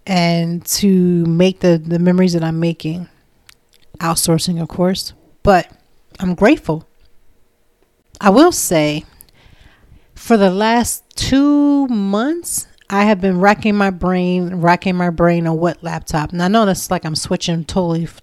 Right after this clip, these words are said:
total gears, but I say this because I have been waiting to see what laptop I was gonna get. And I'm like, "Okay, this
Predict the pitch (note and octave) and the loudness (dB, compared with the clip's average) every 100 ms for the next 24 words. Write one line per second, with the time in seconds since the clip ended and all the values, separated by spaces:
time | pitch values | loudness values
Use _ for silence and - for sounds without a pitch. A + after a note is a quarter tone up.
0 | _ - F#3 D#3+ D#3 E3+ D#3+ D#3 - A#3 | _ -4 -2 -2 -6 -4 -4 -6 2 4
1 | G3+ G3 F3+ - A#3 F3+ E3+ E3 - E3+ | 4 0 -4 -2 -4 -2 -2 -4 -8 -8
2 | - A3 F3 D#3 - - - - _ _ | -4 -2 -2 -6 -8 -16 -20 -20 _ _
3 | _ _ _ _ _ _ _ - G3+ A#3 | _ _ _ _ _ _ _ 2 4 4
4 | A#3+ G#3+ G#3+ G3 F3+ F#3 F3+ F3+ - - | 2 2 2 2 2 0 -2 -6 -8 -8
5 | F#3 F3 F#3 E3+ E3+ E3 F3+ E3 D#3 D#3 | -4 -2 -2 -2 -4 -2 -4 -4 -6 -6
6 | D#3 D3+ D#3 A3 A#3 A#3 F#3 E3+ F3 F3+ | -8 -8 -6 -2 -2 -2 -4 -4 -4 -6
7 | - F#3+ F3 F3 - | -4 -2 -2 -2 -4